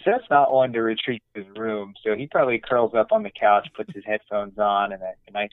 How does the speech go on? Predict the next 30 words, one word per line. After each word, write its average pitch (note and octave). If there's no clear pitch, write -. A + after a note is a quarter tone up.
blanket, G2+
and A2
listens, G2+
uh, D#2+
in G#2
that G#2
way. E2
But -
it B2
sounded G#3+
like A#2+
he A2+
just A2+
powered A2+
through A#2
it G2
and G2+
made G#2+
her G2+
listen G2+
because F#2+
she, G#2+
she G#2
seemed A2+
to F#2+
have G2
a G2
lot G2+
of, G2
uh, F2+